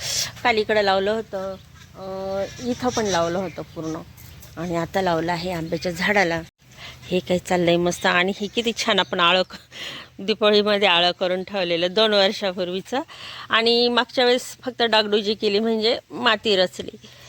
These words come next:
तर हे पाणी आता इकडं त-, अर्थात म्हणजे <laughs> सकाळी झाडलेलं राहिलं आहे, हा पाला पाचोळा उचलायचा.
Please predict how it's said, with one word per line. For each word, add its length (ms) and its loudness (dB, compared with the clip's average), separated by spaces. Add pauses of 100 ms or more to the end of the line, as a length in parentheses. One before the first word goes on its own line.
(160)
तर 100 0
हे 180 2
पाणी 420 2
आता 200 -2
इकडं 300 0
त-, 160 -8 (100)
अर्थात 360 0
म्हणजे 1000 2 (100)
<laughs> 100 -20
सकाळी 360 4
झाडलेलं 640 2 (500)
राहिलं 300 4
आहे, 80 6
हा 80 6
पाला 320 4
पाचोळा 420 0
उचलायचा. 460 -2